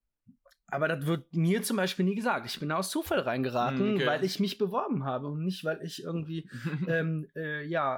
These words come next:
Speaker 1: äh, irgendwen kannte oder, äh, oder wusste, dass das so läuft. Überhaupt nicht.
Speaker 2: Mhm. Würdest du das jetzt rückblickend nochmal genauso machen?
Speaker 1: Ja, auf jeden Fall.
Speaker 2: Okay.
Speaker 1: Äh, definitiv, weil, ähm, vielleicht in einer anderen Branche.
Speaker 2: Ja.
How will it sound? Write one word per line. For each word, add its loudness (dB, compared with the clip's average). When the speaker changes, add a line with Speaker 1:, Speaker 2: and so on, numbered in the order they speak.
Speaker 1:
äh, -8
irgendwen -4
kannte 0
oder, 0
äh, 0
oder 0
wusste, 0
dass 0
das 2
so 2
läuft. 2
Überhaupt -8
nicht. -12
Speaker 2:
Mhm. -8
Würdest -8
du -2
das -2
jetzt -6
rückblickend -8
nochmal -4
genauso -6
machen? -8
Speaker 1:
Ja, -4
auf -14
jeden -16
Fall. -20
Speaker 2:
Okay. -18
Speaker 1:
Äh, 0
definitiv, -4
weil, 2
ähm, -2
vielleicht 0
in 0
einer 0
anderen 0
Branche. 0
Speaker 2:
Ja. -6